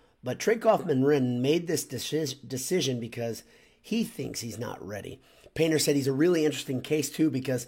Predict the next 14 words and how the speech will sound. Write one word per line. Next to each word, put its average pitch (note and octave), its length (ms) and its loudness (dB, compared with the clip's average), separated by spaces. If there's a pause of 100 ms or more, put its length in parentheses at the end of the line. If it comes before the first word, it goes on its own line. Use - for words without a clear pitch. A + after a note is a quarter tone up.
(160)
he F3 100 -6
could D3+ 120 0
be C#3+ 80 2
a C#3 60 6
guy C3 320 0
that B2 240 -2 (260)
in C3+ 140 0
three D#3+ 200 4
or D3+ 60 4
four C#3 220 6
weeks C3 320 4
could C3 140 -2
be G2+ 100 -4
starting E3 600 2